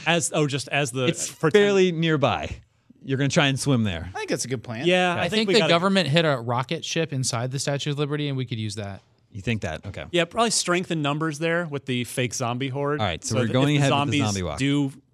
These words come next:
Speaker 1: intercept
Speaker 4: Yeah,
Speaker 1: you,
Speaker 4: if you
Speaker 1: some
Speaker 4: stay in
Speaker 1: other
Speaker 4: the
Speaker 1: people
Speaker 4: middle
Speaker 1: are
Speaker 4: of
Speaker 1: gonna
Speaker 4: it,
Speaker 1: die
Speaker 4: then the
Speaker 1: first.
Speaker 4: zombies
Speaker 1: Yeah.
Speaker 4: will get full, and then you'll
Speaker 1: Yeah.
Speaker 4: be fine.
Speaker 2: All right, so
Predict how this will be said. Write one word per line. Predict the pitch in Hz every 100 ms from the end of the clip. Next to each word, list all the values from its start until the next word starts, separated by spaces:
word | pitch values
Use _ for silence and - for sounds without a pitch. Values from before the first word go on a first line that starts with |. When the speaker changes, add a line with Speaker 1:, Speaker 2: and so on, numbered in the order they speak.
| _
Speaker 1:
intercept | 151 143 131 151 143
Speaker 4:
Yeah, | 170
Speaker 1:
you, | 156
Speaker 4:
if | 156 160
you | 165
Speaker 1:
some | - -
Speaker 4:
stay | 170
in | 180
Speaker 1:
other | 165
Speaker 4:
the |
Speaker 1:
people | 156
Speaker 4:
middle | 202 202
Speaker 1:
are | 151
Speaker 4:
of |
Speaker 1:
gonna | 147
Speaker 4:
it, |
Speaker 1:
die | 110
Speaker 4:
then | 104
the |
Speaker 1:
first. | 135
Speaker 4:
zombies | 147 156 170
Speaker 1:
Yeah. | 170
Speaker 4:
will | 156
get | 151 -
full, | 170 190 151 123 123
and | 127
then | 135
you'll | 135 196
Speaker 1:
Yeah. | 165
Speaker 4:
be |
fine. | - 151 101 107 _ _ - _ _
Speaker 2:
All | 135
right, | 139 98
so | - 127 95 95